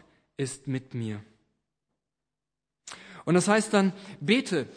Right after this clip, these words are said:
bete für Stärkung und Ermutigung für Dimitri, dass er Mitgefangenen das Evangelium weitergeben kann und dass seine Familie Hilfe von anderen Christen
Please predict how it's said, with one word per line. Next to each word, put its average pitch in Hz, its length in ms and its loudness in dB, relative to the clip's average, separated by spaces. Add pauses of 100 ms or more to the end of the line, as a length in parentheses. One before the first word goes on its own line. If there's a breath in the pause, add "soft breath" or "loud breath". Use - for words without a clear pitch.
(100)
bete 233 340 4
für 202 240 4
Stärkung 220 600 2
und 196 180 -4
Ermutigung 233 680 2
für 208 180 2
Dimitri, 208 600 2 (360 loud breath)
dass 175 140 0
er 185 100 4
Mitgefangenen 214 800 2
das 170 180 0
Evangelium 196 720 0
weitergeben 220 600 -2
kann 220 440 -4 (680 soft breath)
und 147 140 -4
dass 170 120 0
seine 185 220 4
Familie 214 840 2
Hilfe 220 440 2
von 185 280 -2
anderen 180 540 -2
Christen 139 600 -6